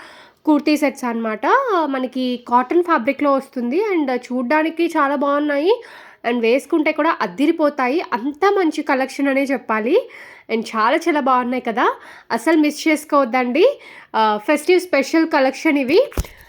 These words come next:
ఆ, వర్కింగ్ ఉమెన్స్‌కి, ఆ, లేదు అనుకుంటే కొంచెం, ఆ, ఎక్కడికైనా బయటికి వెళ్ళడానికి, వేసుకోవడానికి కూడా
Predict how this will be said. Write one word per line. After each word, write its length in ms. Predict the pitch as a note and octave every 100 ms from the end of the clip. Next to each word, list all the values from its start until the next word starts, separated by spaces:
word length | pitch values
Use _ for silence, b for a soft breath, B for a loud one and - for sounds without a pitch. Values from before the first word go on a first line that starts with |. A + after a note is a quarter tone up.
| B
ఆ, 120 | A3+
వర్కింగ్ 400 | A3+ C4 C#4+ F4
ఉమెన్స్‌కి, 800 | F4+ D#4+ D#4+ D4+ D#4 C#4+ C#4 C4+ -
ఆ, 160 | A#3+
లేదు 280 | B3+ C4 C#4
అనుకుంటే 560 | D#4+ D4+ D4+ D4 C#4 D4
కొంచెం, 420 | C#4+ C#4 D4 D4 - -
ఆ, 180 | C4 C4+
ఎక్కడికైనా 380 | C#4 F4+ F#4+ G4
బయటికి 400 | D#4 D4 E4+ E4+
వెళ్ళడానికి, 480 | E4 E4 E4 D#4+
వేసుకోవడానికి 600 | C#4+ C#4+ D4 E4 D#4+ D#4
కూడా 140 | F4